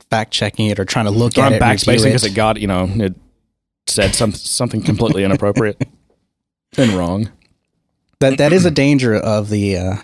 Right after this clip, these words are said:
Speaker 1: voice logging, isn't it?
Speaker 2: I guess. <clears throat>
Speaker 1: All right, so we'll put that on the, on the predictions list.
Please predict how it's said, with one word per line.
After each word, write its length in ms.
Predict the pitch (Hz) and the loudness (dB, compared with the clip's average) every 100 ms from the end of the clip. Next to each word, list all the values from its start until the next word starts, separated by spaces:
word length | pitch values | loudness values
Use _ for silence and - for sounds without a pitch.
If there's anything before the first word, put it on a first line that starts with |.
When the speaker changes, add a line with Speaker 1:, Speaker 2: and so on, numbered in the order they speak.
| _ _ _ _ _ _ | _ _ _ _ _ _
Speaker 1:
voice 240 | 104 101 - | -2 -2 -2
logging, 320 | 90 87 87 | -4 -2 -4
isn't 240 | 90 90 | -4 -2
it? 160 | 85 80 _ _ _ _ _ _ _ _ _ _ _ _ _ - | -4 -8 _ _ _ _ _ _ _ _ _ _ _ _ _ -12
Speaker 2:
I 100 | 78 | -10
guess. 380 | 65 65 - - _ _ _ _ _ _ _ _ _ _ _ _ - | -10 -8 -8 -10 _ _ _ _ _ _ _ _ _ _ _ _ -8
<clears throat> 140 | - - 135 113 82 _ _ _ _ _ _ _ _ _ _ _ | -6 -4 -4 -4 -10 _ _ _ _ _ _ _ _ _ _ _
Speaker 1:
All 80 | 113 | -2
right, 100 | 104 | -2
so 80 | - | 0
we'll 100 | 131 | -2
put 160 | - - | -2 -4
that 140 | 92 | -4
on 80 | 85 | -2
the, 200 | 87 - _ _ _ _ _ _ _ _ _ _ _ _ _ _ _ _ - | -4 -6 _ _ _ _ _ _ _ _ _ _ _ _ _ _ _ _ -6
on 100 | 101 | -4
the 160 | 90 92 _ | -2 -6 _
predictions 540 | 101 90 - 90 - | -6 -4 -6 -8 -6
list. 260 | 92 - | -8 -8